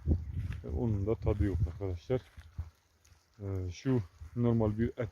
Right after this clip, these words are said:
yerseniz, e, nerede burada kendiniz büyüttüğünüz,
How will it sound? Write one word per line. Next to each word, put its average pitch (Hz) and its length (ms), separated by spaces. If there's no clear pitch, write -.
yerseniz, 107 520
e, 104 60
nerede 113 960
burada 107 360
kendiniz 110 760
büyüttüğünüz, 104 1200